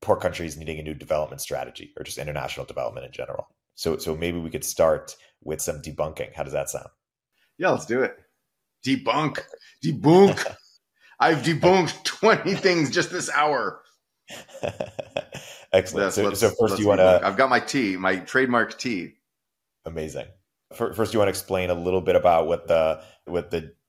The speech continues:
Speaker 1: they're, they're trying to say in that thread, and then maybe you can say why, uh,
Speaker 2: Oh,
Speaker 1: why, why
Speaker 2: this
Speaker 1: it's
Speaker 2: is,
Speaker 1: that.
Speaker 2: this is E J Antoni, P H D, blue check.
Speaker 1: <laughs>
Speaker 2: Real E J Antoni is his name.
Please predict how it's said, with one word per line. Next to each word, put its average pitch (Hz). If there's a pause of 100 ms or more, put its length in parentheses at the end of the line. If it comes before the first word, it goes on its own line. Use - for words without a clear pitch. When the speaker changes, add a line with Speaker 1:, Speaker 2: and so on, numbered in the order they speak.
(120)
Speaker 1:
they're, 95
they're 92
trying 90
to 82
say 85
in 85
that 82
thread, 85
and 78
then 76
maybe 76
you 76
can 71
say 73
why, 73
uh, 73 (220)
Speaker 2:
Oh, 117
Speaker 1:
why, -
why 80
Speaker 2:
this 151
Speaker 1:
it's -
Speaker 2:
is, 131
Speaker 1:
that. 98 (160)
Speaker 2:
this 127
is 110
E 143
J 127
Antoni, 110 (220)
P 147
H 90
D, 92 (200)
blue 98
check. - (220)
Speaker 1:
<laughs> -
Speaker 2:
Real 92
E 92
J 82
Antoni 80
is 76
his 78
name. 76